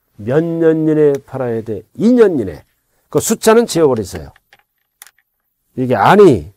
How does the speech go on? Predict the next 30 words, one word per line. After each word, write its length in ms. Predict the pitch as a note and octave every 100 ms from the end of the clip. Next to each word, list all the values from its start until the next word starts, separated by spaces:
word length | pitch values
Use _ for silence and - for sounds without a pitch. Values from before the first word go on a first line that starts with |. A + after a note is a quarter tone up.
| _ _ _ - - _ _ _
확정이 640 | - F3 - G3 E3+ C3+ - - _ -
다르게 360 | D3+ E3+ D3
됐어요. 420 | A#2 - F#2 D#2+ - _ _ _ _ _ _ _
일 280 | C#3 D#3+ D#3+
년 260 | D#3 D3 C#3+
이내가 400 | C#3 C3 B2+ A2+
이 220 | C#3+ A3
년 340 | G#3+ G3 F#3+
이내 180 | F#3 F3+
할 160 | D#3+ D3+
때는 340 | E3+ D#3+ D3+
하나로 380 | D#3 D#3+ C#3+ C3
보아 260 | B2+ A#2+
비과세. 600 | G#2+ - G#2+ G2 F2 -
요것만 580 | F#2+ C#3 F3+ E3+ D3+ C#3+
개정됐어요. 840 | B2 G#2+ G2 F2 - E2 G#2+ E3 - _ _ -
일 400 | D#3 G3+ G3 F#3+
년 320 | F#3 F3+ F3
이내가 380 | E3 D#3+ D3+ D3+
아니라 280 | C#3+ C3+ -
이 280 | F#2+ G#2+
년 380 | C#3+ F3 E3+ D#3 -
이내. 300 | A#2+ G#2+ - _ _ _ _ _ _ _ _ _
그래서 380 | D3 C#3 D3+ A#2+ _ _
이십이 380 | C#3+ D#3 D#3+ D#3
년 240 | D#3+ D3+
오월 500 | B2 C#3+ D3 D3 C#3+
이거 200 | C3+ C3+
없애-, 400 | G2 B2 - F3 -
없어졌어요. 1080 | - - F3 D#3+ - F3+ E3 E3+ A3+ F3